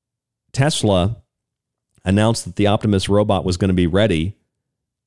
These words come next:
on April twenty-first, two thousand twenty-two, sometime by the end of the year. And they did in, e-, eventually, a couple months later, show you the robot. Uh, the A I is not ready yet, but they said the A I will be ready soon.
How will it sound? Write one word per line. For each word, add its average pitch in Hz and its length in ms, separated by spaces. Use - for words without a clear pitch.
on 92 120
April 104 200
twenty-first, 101 520
two 101 100
thousand 92 260
twenty-two, 90 440
sometime 101 400
by 90 120
the 85 180
end 85 100
of 78 80
the 80 100
year. 90 200
And 80 160
they 85 80
did 85 220
in, 78 200
e-, 85 220
eventually, 80 480
a 65 60
couple - 260
months 78 240
later, 85 160
show 92 300
you 87 120
the 76 120
robot. 85 500
Uh, 78 140
the 82 140
A 92 120
I 95 160
is 87 140
not 78 160
ready 85 220
yet, 85 440
but 85 120
they 85 80
said 90 140
the 85 160
A 87 100
I 82 80
will 85 120
be 82 100
ready 80 220
soon. 85 500